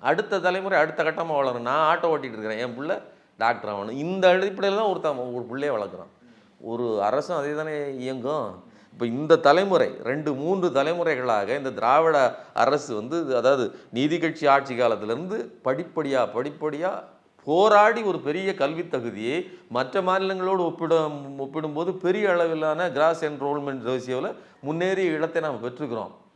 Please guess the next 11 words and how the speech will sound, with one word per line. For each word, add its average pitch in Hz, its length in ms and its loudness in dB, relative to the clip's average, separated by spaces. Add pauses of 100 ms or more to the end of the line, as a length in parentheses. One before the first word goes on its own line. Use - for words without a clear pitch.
(600)
அதை 170 300 6
அடுத்த 202 400 6
கட்டத்துக்கு 247 400 2
தூக்கிட்டு 202 400 -8
போறதுக்கு, 175 400 0
ஆராய்ச்சிக்கு, 190 640 4
எல்லாத்துக்கும் 185 480 -2
பணம் 175 240 -2
வேணும்னா 160 320 -4
எங்கேருந்து 156 380 -6
வரும்? 175 240 -6